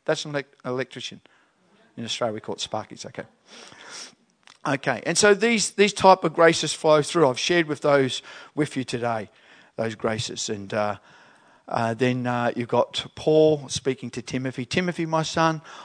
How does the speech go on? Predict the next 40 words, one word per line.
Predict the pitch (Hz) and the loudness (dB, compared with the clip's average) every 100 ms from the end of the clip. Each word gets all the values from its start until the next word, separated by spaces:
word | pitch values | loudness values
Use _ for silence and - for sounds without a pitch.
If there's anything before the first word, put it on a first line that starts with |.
| - | -4
I, | 120 123 101 - | 0 0 -2 -8
I | 131 127 131 135 135 - | -4 2 2 2 -2 -4
am | 127 131 | -4 -4
giving | 117 147 147 147 | -2 -2 0 -2
you | 143 143 143 | 0 0 0
this | 139 123 - | -2 -6 -4
command." | 143 127 127 110 101 - - _ | -4 -2 -2 -4 -10 -18 -20 _
A | 135 | -10
command, | - 156 175 170 | -6 2 2 2
everyone. | 131 120 123 175 - _ _ | -2 -4 -4 -6 -12 _ _
Don't, | 151 156 - - 143 | 0 0 -2 -4 4
don't | 170 | 6
even | 180 | 4
think | 156 190 | 0 -2
about | 165 135 135 | 2 2 2
it. | - _ _ _ | -4 _ _ _
This | 143 156 | 0 0
is | 135 | 4
what | 139 | 4
you | 139 | 4
must | 123 127 - | 0 -2 -2
do. | 113 - | -4 -4
<laughs> | - 170 - - - - - - - - _ _ _ _ _ | -6 -8 -6 -6 -8 -20 -20 -20 -20 -20 _ _ _ _ _
And | 123 | 4
not | 139 165 | 6 8
a | |
multiple | 156 165 156 160 | 6 4 2 -4
choice | - 156 143 | 2 2 2
question, | 160 147 156 175 | -2 -4 -6 -8
a | 131 | -6
command. | - 123 110 90 - _ _ _ - - - | -4 -2 -4 -10 -20 _ _ _ -20 -14 -8
"In | 131 | 0
keeping | - 190 185 147 | 2 2 0 -2
with | 135 - _ _ | -2 -4 _ _
the | 131 | -10
prophecies | - - 190 - 165 156 143 | -4 2 2 2 -4 -4 -4
once | 143 147 139 143 | -2 -2 -4 -4
made | 131 123 | -4 -4
about | 117 123 - | -6 -6 -8
you, | 107 | -12